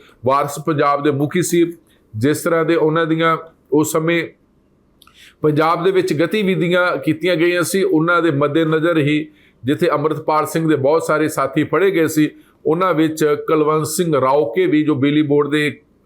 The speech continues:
ਵਿੱਚ ਕਲਰਕ ਸਨ, ਉਹਨਾਂ ਨੂੰ ਵੀ ਗ੍ਰਿਫਤਾਰ ਕੀਤਾ ਗਿਆ ਸੀ ਔਰ ਉਸ ਤੋਂ ਬਾਅਦ ਉਹਨਾਂ ਨੂੰ ਡਿਬਰੂਗੜ੍ਹ ਜੇਲ੍ਹ ਭੇਜ ਦਿੱਤਾ ਗਿਆ।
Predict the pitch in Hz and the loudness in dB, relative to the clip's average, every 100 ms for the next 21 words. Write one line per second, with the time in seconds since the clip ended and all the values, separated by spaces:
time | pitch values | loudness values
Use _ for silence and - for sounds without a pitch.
0 | _ _ - 147 - 147 160 185 - 151 | _ _ -4 -4 -2 0 0 0 -2 -2
1 | 147 160 185 165 151 160 156 _ _ 117 | -2 -2 0 0 0 -2 -6 _ _ -4
2 | 139 156 - 147 143 143 135 156 147 165 | -2 0 0 0 0 -2 -2 -2 0 0
3 | 160 196 196 196 _ _ - 147 147 143 | 0 -2 -4 -8 _ _ -2 0 0 0
4 | 147 151 147 156 151 147 139 131 131 135 | 0 0 0 0 0 0 0 0 0 2
5 | 139 127 131 156 151 143 120 - 123 117 | 0 0 0 0 0 0 0 -2 -2 0
6 | 113 | 0